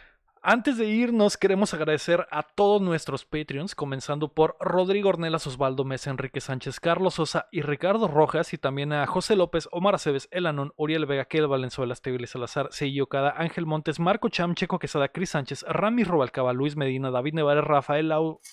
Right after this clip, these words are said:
Chuy Acevedo, Samuel Chin, Fernando Campos, Sergio Calderón y Alejandro Gutiérrez. Recuerden que pueden apoyarnos en patreon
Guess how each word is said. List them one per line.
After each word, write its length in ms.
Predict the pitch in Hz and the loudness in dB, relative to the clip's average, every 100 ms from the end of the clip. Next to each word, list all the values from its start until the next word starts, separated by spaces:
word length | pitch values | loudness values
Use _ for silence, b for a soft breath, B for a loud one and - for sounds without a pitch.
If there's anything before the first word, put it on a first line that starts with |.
| - | 0
Chuy 180 | 190 | 2
Acevedo, 460 | 226 - 156 160 165 B B | 2 2 4 4 4 B B
Samuel 380 | - 160 208 233 | 0 2 2 2
Chin, 180 | 196 180 | 0 0
Fernando 360 | 165 156 156 | 0 0 0
Campos, 340 | - 135 143 - | -2 -2 -4 -2
Sergio 240 | 170 165 | -2 0
Calderón 380 | 135 135 135 151 | -2 -2 -2 -2
y 120 | 151 | -2
Alejandro 460 | 135 131 160 185 196 | -2 -2 -2 0 2
Gutiérrez. 600 | 135 156 156 151 160 - B B B | 0 0 0 0 -2 -6 B B B
Recuerden 480 | - 143 - 175 196 | -4 -4 0 2 2
que 120 | 170 | 0
pueden 260 | - 156 170 | 2 2 0
apoyarnos 560 | 139 147 143 135 151 135 | -2 0 0 0 -4 -6
en 120 | 123 | -4
patreon 380 | 135 131 143 | -4 -2 -4